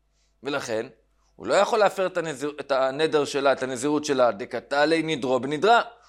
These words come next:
הוא תלה את הנדר שלו בנדר שלה, והוא לא יכול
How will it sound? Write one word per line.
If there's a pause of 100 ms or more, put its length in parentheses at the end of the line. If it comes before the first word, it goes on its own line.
(120)
הוא
תלה
את
הנדר
שלו
בנדר
שלה, (520)
והוא
לא
יכול